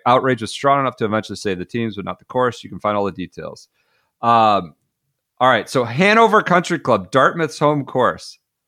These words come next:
Here we go. Details. Weird course.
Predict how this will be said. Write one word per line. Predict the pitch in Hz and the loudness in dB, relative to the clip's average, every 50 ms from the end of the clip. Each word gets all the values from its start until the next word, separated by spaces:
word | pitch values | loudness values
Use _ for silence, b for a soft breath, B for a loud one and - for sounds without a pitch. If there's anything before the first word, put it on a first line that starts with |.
| _ _ _ | _ _ _
Here | - 135 | 0 2
we | 147 151 | 2 2
go. | 131 135 131 107 92 | 2 2 2 2 2
Details. | 80 - 123 135 147 - - 117 95 82 76 - | 0 0 0 0 0 0 0 0 2 0 0 -4
Weird | 87 85 104 131 147 160 165 156 143 - | -6 -2 2 4 4 6 4 2 0 -2
course. | - 127 117 95 76 - - - - | 0 2 2 2 0 -2 -8 -18 -20